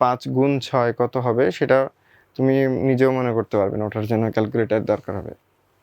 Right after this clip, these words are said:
তাই না? আমি আশা করবো এই অঙ্কগুলো তোমরা, আহ, খাতা কলমেই করবে। চলো তাহলে, আহ, এটা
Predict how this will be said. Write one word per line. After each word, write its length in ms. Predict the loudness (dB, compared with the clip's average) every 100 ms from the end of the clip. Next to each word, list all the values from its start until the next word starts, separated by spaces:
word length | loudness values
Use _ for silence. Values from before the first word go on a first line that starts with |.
| _
তাই 140 | 0 0
না? 60 | -2 -6 _ _ _ _ _ _ _ _ _ _ _ -20 -20 _
আমি 100 | 0 2
আশা 140 | 2 -2
করবো 180 | 0 0 2
এই 60 | 2
অঙ্কগুলো 360 | 2 2 2 2 0
তোমরা, 220 | 0 0
আহ, 640 | -2 -6 -20 -20 -6 -2 0 2
খাতা 220 | 2 2
কলমেই 360 | 2 2 0 -2 -2
করবে। 240 | -2 -4 -10 _ _ _ _ _ _ _ _ _ _ _
চলো 280 | 4 6 4 0 _ _ _
তাহলে, 340 | 2 4 6 6 4
আহ, 640 | 0 -8 -8 -6 -4 -4 -6 -10 _ _ _ _ _ _ _ 0 2
এটা 140 | 4